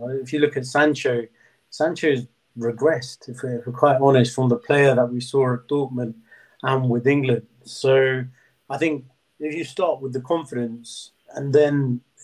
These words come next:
you know, it just lifts everyone, and then they stop playing the sideward balls and they start going a little bit more forward, a little bit more attacking. And I think that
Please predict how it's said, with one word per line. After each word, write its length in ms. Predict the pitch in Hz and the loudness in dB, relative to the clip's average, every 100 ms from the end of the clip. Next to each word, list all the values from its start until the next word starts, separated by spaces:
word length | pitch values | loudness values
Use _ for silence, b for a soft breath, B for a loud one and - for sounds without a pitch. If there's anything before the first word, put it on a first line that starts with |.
| - | -4
you 100 | 147 | -2
know, 60 | |
it 80 | 131 | -2
just 180 | 131 127 | -6 -4
lifts 380 | 151 156 156 151 | 2 2 4 0
everyone, 500 | 120 123 120 117 110 b b b _ - | 2 2 2 0 -6 b b b _ -6
and 140 | 135 | -2
then 120 | 135 | 0
they 100 | 131 | 0
stop 340 | 131 - 143 - | 0 -2 -4 0
playing 300 | 156 147 127 | 2 2 0
the 60 | |
sideward 520 | 131 139 139 123 120 - | -2 4 4 2 -6 -10
balls 560 | 127 123 120 120 110 - | -4 -2 0 -2 -6 -12
and 100 | 131 | -4
they 80 | 123 | -4
start 340 | 120 151 139 127 | 0 2 2 0
going 300 | 135 127 127 | -2 0 0
a 80 | |
little 160 | 139 143 | 0 0
bit 160 | 120 120 | -4 -10
more 180 | 123 | -10
forward, 480 | 120 143 139 127 120 - B B _ | -8 -4 0 0 0 -6 B B _
a 40 | 135 | 2
little 160 | 139 | 4
bit 100 | 123 | 2
more 240 | 127 127 120 | -2 0 -2
attacking. 640 | 117 135 127 131 123 117 _ b b b | -4 -6 -6 -6 -6 -6 _ b b b
And 100 | 131 | -8
I 80 | 135 | -6
think 220 | 131 127 127 | -4 -2 2
that 260 | 135 - | 0 0